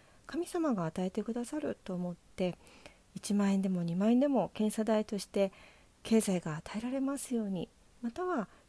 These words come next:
二千円や三千円ぐらいで安く検査ができますようにとお祈りをしていきました。そして調べている中で、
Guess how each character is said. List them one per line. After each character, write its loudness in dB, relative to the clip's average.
二 2
千 0
円 2
や 0
三 -4
千 0
円 2
ぐ 0
ら 0
い 0
で 0
安 -4
く 4
検 0
査 -8
が -8
で -10
き -8
ま 0
す -10
よ -4
う 0
に 0
と -2
お 0
祈 4
り 0
を 0
し -8
て -2
い -2
き -6
ま -2
し -10
た。 -6
そ -14
し -14
て -2
調 2
べ 0
て 0
い 2
る 2
中 0
で、 0